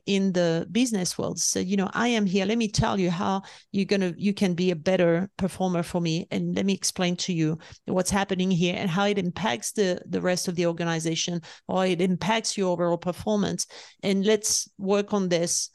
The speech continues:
And I, and, and, and, you know, doing this, approaching it from this angle, it makes it so much easier to give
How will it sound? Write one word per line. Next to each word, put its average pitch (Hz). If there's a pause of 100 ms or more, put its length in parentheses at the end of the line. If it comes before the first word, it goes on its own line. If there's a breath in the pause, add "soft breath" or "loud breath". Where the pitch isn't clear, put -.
(480 soft breath)
And 180
I, 180 (160)
and, 185
and, 196
and, 220
you 240
know, 220
doing 277
this, 254
approaching 254
it 196
from 208
this 185
angle, 180
it -
makes 196
it 175
so -
much 202
easier 180
to 170
give 277